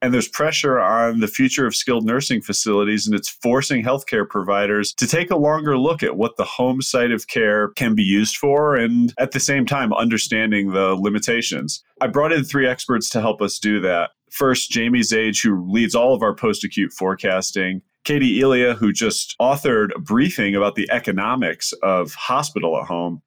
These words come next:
and Jeff Mosier, who also just wrote a briefing from a slightly different perspective about how trends in care at home are gonna impact the life sciences industry. Jamie, can you kick us off with an overview of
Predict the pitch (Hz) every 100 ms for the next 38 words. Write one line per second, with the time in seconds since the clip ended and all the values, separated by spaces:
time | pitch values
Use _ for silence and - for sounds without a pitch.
0 | _ 120 113 98 135 123 104 113 127 104
1 | 101 98 - 127 101 160 - 135 101 107
2 | 117 107 98 107 107 107 113 - 104 98
3 | - 127 156 175 165 151 147 113 123 -
4 | 131 120 - 104 101 98 113 95 110 107
5 | 98 - - 156 151 - - 147 143 135
6 | 127 - 107 - 139 123 107 117 104 98
7 | 104 - 120 117 110 104 95 - 95 95
8 | - 92 82 - 82 82 71 71 - 69
9 | 60 _ _ _ 160 170 160 - 196 262
10 | 254 240 135 113 107 107 - - 117 113
11 | 104 139 165 165 143 127 139 139 143 139
12 | 92 101 104 104 101